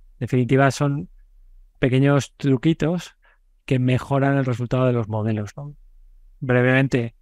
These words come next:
hemos visto, bueno, técnicas de dar instrucciones claras y definidas, hemos visto técnicas de zero-shot learning, de few-shot learning, técnicas de debí vencerás, razonamiento forzado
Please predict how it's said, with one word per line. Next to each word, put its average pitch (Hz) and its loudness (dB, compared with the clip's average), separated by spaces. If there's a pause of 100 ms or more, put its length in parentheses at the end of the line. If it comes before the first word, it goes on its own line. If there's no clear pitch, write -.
(380)
hemos 127 2
visto, 127 0
bueno, 113 -4
técnicas 117 -2
de 117 -4
dar 127 0
instrucciones 120 -2
claras 127 2
y 120 0
definidas, 165 0 (500)
hemos 127 0
visto 120 -4
técnicas 120 -2
de 117 -2
zero-shot 117 -4
learning, 143 0
de 123 -4
few-shot 123 -4
learning, 131 -2 (420)
técnicas 127 0
de 123 -2
debí 123 0
vencerás, 127 -2 (540)
razonamiento 120 -2
forzado 135 -4